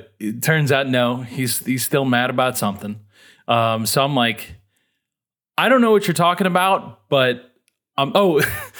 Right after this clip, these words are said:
<laughs> I, there's a thing in my <laughs> head." I think it was somewhat like the, the, whenever Diddy was in that fight and he was like, "I'm on love right now."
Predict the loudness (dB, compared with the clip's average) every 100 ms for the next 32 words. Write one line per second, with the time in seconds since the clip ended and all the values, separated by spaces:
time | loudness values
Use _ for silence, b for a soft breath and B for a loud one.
0 | B B B B B B B 2 4 4
1 | 2 0 2 2 2 0 0 2 2 2
2 | 0 -2 0 2 2 -2 -16 B B B
3 | 0 2 4 4 4 2 4 4 4 2
4 | 0 0 2 4 4 2 0 0 0 0
5 | 2 2 2 0 0 0 0 -2 0 0
6 | 2 2 2 0 0 0 0 0 0 0
7 | 0 0 0 0 0 -2 -2 -4 -6